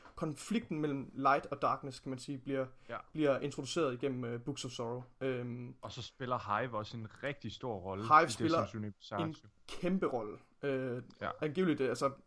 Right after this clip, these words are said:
Speaker 1: det kan man, øh, det kan man diskutere, men altså, Hive spiller faktisk den før-, den største rolle, øh, blandt, øh,
Speaker 2: Ja.
Speaker 1: antagonisterne
Speaker 2: Ja, det gør det
Speaker 1: i,
Speaker 2: jo
Speaker 1: i
Speaker 2: nemlig.
Speaker 1: Destiny-universet.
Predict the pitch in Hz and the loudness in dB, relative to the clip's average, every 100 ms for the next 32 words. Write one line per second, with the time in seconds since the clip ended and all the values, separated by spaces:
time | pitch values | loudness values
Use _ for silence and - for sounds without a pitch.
0 | _ - 131 151 147 131 127 123 143 139 | _ -10 -4 0 2 2 0 -2 -2 -2
1 | 127 127 - 139 120 113 123 - - 135 | -4 -4 -2 -2 -2 -6 -8 -14 -4 2
2 | 151 - 156 151 135 131 123 - 139 131 | 2 2 2 2 2 0 -4 -4 -4 -2
3 | - 151 147 156 - 180 - 123 110 120 | 2 2 2 -2 4 4 4 -2 -2 -4
4 | - 139 135 139 131 - 123 117 117 - | -6 -4 -2 0 -2 -2 -6 -2 0 -2
5 | - - - 151 147 151 156 151 151 135 | -6 -20 -8 -6 0 2 2 0 -2 0
6 | 127 110 147 127 151 147 147 143 135 135 | 0 0 0 0 0 -2 -4 -6 -4 -6
7 | 143 | -6